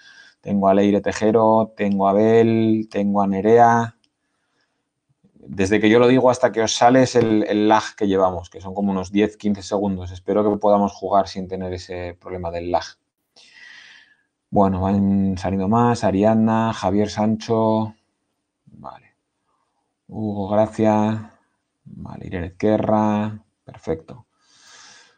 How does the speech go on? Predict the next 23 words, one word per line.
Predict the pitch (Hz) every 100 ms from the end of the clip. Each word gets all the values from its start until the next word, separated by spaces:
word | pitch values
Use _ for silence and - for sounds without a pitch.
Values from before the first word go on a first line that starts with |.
| _ -
Lorena | 82 101 92 92
Correas. | - 107 107 107 104 107 104 - - - - - - - - - - - -
María, | 110 98 92 101 104 104 104 104 104 104 104 87 -
Nerea | 98 90 87 98 104 95
Avellán. | 90 98 107 107 107 107 107 101 - _ _ _ _ _
Abril. | 87 82 95 107 110 110 110
Bueno, | 107 - - 85
vais | 92
saliendo | 87 90 85 90
ahí. | 107 113 120 120
Si | - 101
alguien | 98 110 107
tiene | 113 110
problemas, | 110 110 123 135 127
pues | 110 101
lo | 98
vais | 101
escribiendo | 101 - 101 104 104 104
en | 101
el, | 98 98 98 95 -
en | 95
el | 95 90
chat | 101 92